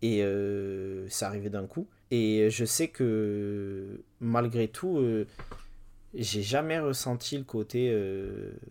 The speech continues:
ah, t'es... En fait, quand j'étais au collège, c'était,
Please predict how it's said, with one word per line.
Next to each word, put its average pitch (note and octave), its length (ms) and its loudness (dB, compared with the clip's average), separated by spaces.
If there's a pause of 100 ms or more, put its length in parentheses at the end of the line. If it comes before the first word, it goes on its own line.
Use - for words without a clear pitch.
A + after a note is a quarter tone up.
(240)
ah, A#2+ 300 6
t'es... G#2 180 -4 (200)
En A2 60 0
fait, B2+ 280 0 (100)
quand A2+ 100 0
j'étais A2 220 -2
au G#2+ 40 2
collège, B2 260 0
c'était, G2 440 -6